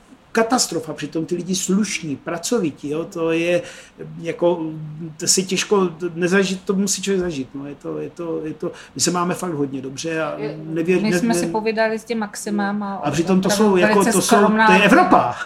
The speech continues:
Speaker 1: <laughs> Vždyť to je jako, jako, to, to, to jsme my, <laughs> to je, jo?
Speaker 2: No,
Speaker 1: Jenom
Speaker 2: moc.
Speaker 1: shodou okolností jsme na tom líp než oni, jako.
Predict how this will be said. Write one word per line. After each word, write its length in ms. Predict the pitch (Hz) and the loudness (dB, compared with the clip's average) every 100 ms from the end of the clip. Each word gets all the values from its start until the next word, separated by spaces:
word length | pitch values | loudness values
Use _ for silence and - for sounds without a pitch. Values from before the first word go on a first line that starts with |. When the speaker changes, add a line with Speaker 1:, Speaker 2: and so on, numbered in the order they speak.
| 208 202 | 4 4
Speaker 1:
<laughs> 300 | 190 - - | 0 -6 0
Vždyť 240 | 180 185 | 0 4
to 60 | 208 | 6
je 60 | |
jako, 380 | 196 196 202 214 | 8 8 8 8
jako, 280 | 185 170 202 | 6 6 4
to, 300 | 196 - 190 | 2 -4 -4
to, 140 | - | 2
to 20 | 190 | 2
jsme 460 | - - - 208 | 2 -2 -2 0
my, 500 | 208 302 196 190 160 | 6 6 6 4 0
<laughs> 60 | - | -2
to 60 | |
je, 180 | 175 180 175 165 - - - | 2 2 2 -2 -10 -16 -8
jo? 0 | |
Speaker 2:
No, 200 | 175 196 - - 202 | -6 -6 -10 -20 -4
Speaker 1:
Jenom 160 | 156 170 | 2 4
Speaker 2:
moc. 80 | 143 | 6
Speaker 1:
shodou 320 | 170 202 220 | 8 8 8
okolností 560 | 190 208 202 185 - | 6 8 8 6 4
jsme 180 | - 220 | 4 4
na 120 | 185 | 4
tom 220 | 214 - 202 | 4 4 6
líp 220 | 208 185 - | 6 4 -2
než 160 | 214 | -4
oni, 440 | 202 190 - - - 143 | -2 -4 -4 -8 -12 -16
jako. 220 | - - | -16 -12